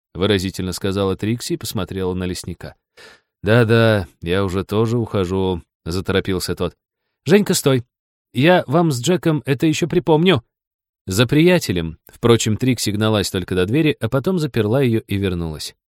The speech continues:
«Четыре малолетних адиота», вздохнула Кира, по-свойски присаживаясь на край стола и потирая лоб. «Причем трое благородных, а один просто хотел доказать родне, что тоже умеет в бизнес.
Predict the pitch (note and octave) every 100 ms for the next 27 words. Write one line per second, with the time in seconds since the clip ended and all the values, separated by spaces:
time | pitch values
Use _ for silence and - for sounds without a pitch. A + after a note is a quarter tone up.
0 | _ _ _ _ _ _ - A2+ - _
1 | - G3 G#3+ F3+ D#3+ D3 C3 A2+ A#2 C#3+
2 | - B2 G#2+ - _ _ G#2+ A#2 F#2+ G2+
3 | F#2+ G2 F2+ - - - _ _ _ D#2+
4 | D#2+ F2 F#2+ F2+ E2+ - C3+ G#2+ F#2 F2
5 | A2+ C#3 - - F#2 E2+ G#2+ F#2+ F2+ F2
6 | - F2 F#2+ F#2 - E2 G2+ A#2+ _ -
7 | A2 G#2+ F2+ E2+ E2+ D#2 D#2 - - _
8 | _ _ _ _ _ - A2+ - E3 C3
9 | C#3+ F3 C#3+ C#3+ B2+ B2 D3 B2+ A2+ A2
10 | G#2+ C3+ A#2+ A#2 A2+ - G#2+ G#2+ A2+ G#2
11 | G#2 F#2+ A2+ - G2 F#2+ G2+ A#2 A#2 _
12 | _ _ - F#2 F2+ C#3 C3 B2+ B2 A2+
13 | G#2 G#2 G2+ F2 E2 F#2 E2+ E2+ E2 -